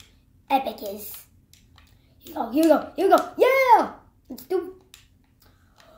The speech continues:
Monkey, I see you. No, I'm dead. Wait, wait, did that work? Dang it, that did not work. I cheated. I tried to cheat, but I didn't.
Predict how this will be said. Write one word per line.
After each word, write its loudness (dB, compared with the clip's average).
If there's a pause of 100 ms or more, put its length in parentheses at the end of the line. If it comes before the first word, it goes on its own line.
(120)
Monkey, 6
I 10
see 4
you. -2 (100)
No, 6
I'm -8
dead. 4
Wait, -2 (320)
wait, -14
did -6
that -4
work? -8 (3000)
Dang -20
it, -20 (220)
that -20
did -6
not -6
work. -6 (460)
I 4
cheated. 4
I 4
tried 4
to -8
cheat, 0 (680)
but 2
I 0
didn't. -4